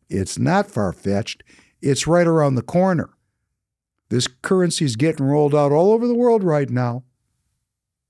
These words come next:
And if we take it for convenience, we're gonna find out we have a social credit score. Oh, you have a private dwelling. You only have one family living in your private dwelling?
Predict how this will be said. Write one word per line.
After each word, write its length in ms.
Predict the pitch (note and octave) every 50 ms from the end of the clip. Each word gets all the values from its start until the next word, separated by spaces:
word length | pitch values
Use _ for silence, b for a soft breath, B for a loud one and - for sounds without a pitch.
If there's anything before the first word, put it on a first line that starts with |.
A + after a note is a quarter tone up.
| _ _ _ _ _ _ _ _ _ -
And 120 | A#2+ A#2+
if 120 | A#2+ G#2+ -
we 140 | F#3 G#3 G#3
take 280 | - - A3 A3 G#3+
it 80 | A3 F#3
for 160 | - G3+ F3+
convenience, 800 | F#3 - D#3+ C#3 C3 E3+ F#3+ F#3 E3+ C#3 B2 A2+ G#2+ - - - - _ _ _ _ _ _ _ _ _ _ _
we're 180 | A#2 C#3+ F3+
gonna 180 | A3+ B3+ A#3 F#3+
find 320 | - - C#3+ C3+ C3 C3
out 160 | C3+ C3 B2+
we 100 | B2 B2
have 160 | A#2 A2+ G#2+ A2
a 60 | G#2
social 340 | - - A#2 A2 - - -
credit 340 | - - F#3+ G#3+ A3 G3+
score. 440 | - - - - A2 G#2+ G#2 G#2 G#2+ b b b b b b b b -
Oh, 140 | B3 B3
you 160 | A3 A3 B3+ C4
have 160 | B3+ A3 F3
a 80 | D#3+
private 440 | D#3 - - G3+ G3 G3+ F#3 G3+ F#3+
dwelling. 520 | - G3 G3+ G#3 A#3 C4+ C4 G3 A2+ D2+ - b b b b b b b _
You 100 | A#2 B2
only 140 | C3+ C#3+
have 140 | C#3 A#2+ G2+
one 200 | G2+ A#2 C#3+ E3
family 400 | D#3 - C#3+ B2+ C#3 D#3+ F#3 G3
living 260 | F#3+ F#3+ G3+ G3 G#3+
in 80 | G#3+ G#3
your 100 | G#3 G#3
private 360 | - - G3+ G3+ G3+ G3+ F#3
dwelling? 420 | - G#3 G3+ G#3 G#3+ A#3 A#3+ A#3